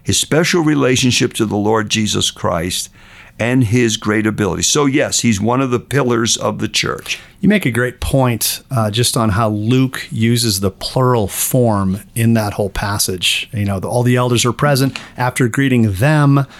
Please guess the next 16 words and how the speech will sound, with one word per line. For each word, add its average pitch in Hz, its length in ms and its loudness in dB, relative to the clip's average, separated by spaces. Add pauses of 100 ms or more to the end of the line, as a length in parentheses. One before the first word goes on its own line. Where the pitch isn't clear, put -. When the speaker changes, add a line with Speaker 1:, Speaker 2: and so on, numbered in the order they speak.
(140)
Speaker 2:
when 113 260 4
they 135 360 0
heard 131 280 2
it, 127 280 0 (140)
they 113 400 0
glorify 127 640 2
God, 117 540 0 (260)
and 110 160 4
they 131 320 2
said 127 380 0
to 123 200 4
him, 120 280 0
you - 80 -10
know, 101 120 -2
"Therefore, 120 580 0 (460)
uh, 92 280 -4